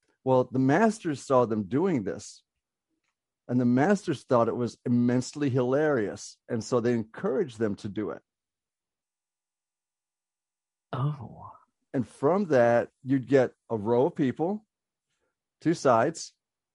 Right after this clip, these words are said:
Speaker 1: and in the middle, they would process and do a step.
Speaker 2: Yeah, their thing.
Speaker 1: And that, yeah,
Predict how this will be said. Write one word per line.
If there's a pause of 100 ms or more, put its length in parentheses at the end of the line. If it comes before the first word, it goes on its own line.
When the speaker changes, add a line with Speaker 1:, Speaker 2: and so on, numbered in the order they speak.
(640)
Speaker 1:
and
in
the
middle, (920)
they
would
process (1200)
and
do
a
step. (440)
Speaker 2:
Yeah, (180)
their
thing.
Speaker 1:
And
that, (400)
yeah,